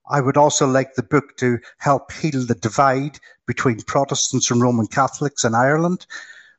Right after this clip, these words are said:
This book, and especially subsequent books, will show that we were all Roman Catholics at one stage.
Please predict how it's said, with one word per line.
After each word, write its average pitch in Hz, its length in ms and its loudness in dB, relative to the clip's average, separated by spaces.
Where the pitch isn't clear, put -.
This 170 200 4
book, 143 240 0
and 117 100 -2
especially 131 580 -2
subsequent - 680 -6
books, - 380 -2
will 120 80 -2
show 127 560 0
that - 180 -2
we 131 120 4
were 120 240 0
all 143 380 4
Roman 120 340 2
Catholics 123 560 -4
at 120 100 -2
one 120 160 0
stage. 110 500 0